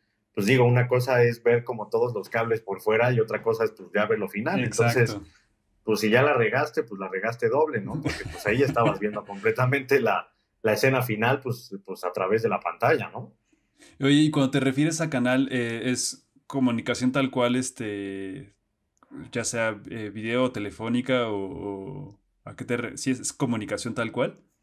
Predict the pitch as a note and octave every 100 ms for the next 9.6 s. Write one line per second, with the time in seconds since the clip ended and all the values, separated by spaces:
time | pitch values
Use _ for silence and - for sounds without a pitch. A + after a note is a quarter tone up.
0 | _ _ _ _ _ - E3+ E3+ C#3+ C3
1 | D3+ C#3+ B2+ C3 B2+ C3 B2+ D#3+ E3+ C3+
2 | C#3 B2+ A#2 A2 A2 A2 C#3 C#3 D3+ C3
3 | A2 G2 F#2 G#2 A#2+ B2+ B2+ B2 B2 B2
4 | - A#2 A#2 A#2 B2 C#3 - _ _ G2+
5 | G#2+ G2+ G2+ G2 F#2 A#2+ A#2 A#2 A#2+ B2
6 | B2 B2+ A#2+ A#2+ B2 B2 A2+ G2+ F#2+ F#2+
7 | G2+ A#2 A2 F#2+ F#2+ A2 G#2 F#2+ G#2 G#2
8 | G2+ F#2 G2+ A#2 A2+ G#2 G2+ G2+ - A2+
9 | A2 B2 A2 F#2 D#2+